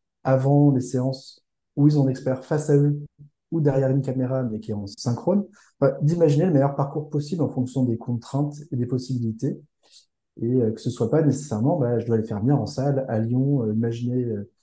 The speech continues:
un hôtel à côté, de la bouffe, et que ce soit très compliqué, bah, qu'en fait, qu'ils soient plus libres. Mais ça se trouve, ce sera le présentiel qui sera le mieux.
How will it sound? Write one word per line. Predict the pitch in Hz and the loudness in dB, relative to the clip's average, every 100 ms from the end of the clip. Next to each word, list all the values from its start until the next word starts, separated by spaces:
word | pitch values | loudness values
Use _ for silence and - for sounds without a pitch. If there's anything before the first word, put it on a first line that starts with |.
| _ _ | _ _
un | - 131 | -2 0
hôtel | 131 139 127 | 0 0 0
à | |
côté, | 120 127 139 139 | -2 -4 -2 -2
de | |
la | 123 | 0
bouffe, | 117 135 147 139 | 0 0 -2 -4
et | |
que | 123 | -8
ce | |
soit | 120 117 | -8 -8
très | 113 131 | -6 -6
compliqué, | 127 117 - - - 170 | -4 -6 -8 -12 -6 -4
bah, | 156 | -2
qu'en | - | -2
fait, | 120 - | -2 -2
qu'ils | - | -8
soient | - 113 - | -12 -12 -6
plus | 151 | -2
libres. | 151 127 175 208 - _ _ _ | 0 0 -2 -6 -12 _ _ _
Mais | 147 | 2
ça | 143 | 4
se | - | 2
trouve, | 247 | 0
ce | 233 | -2
sera | 156 147 | 0 0
le | |
présentiel | - 120 117 196 | 0 0 0 -2
qui | - | -2
sera | - | -6
le | 156 | -2
mieux. | 143 123 | 0 -2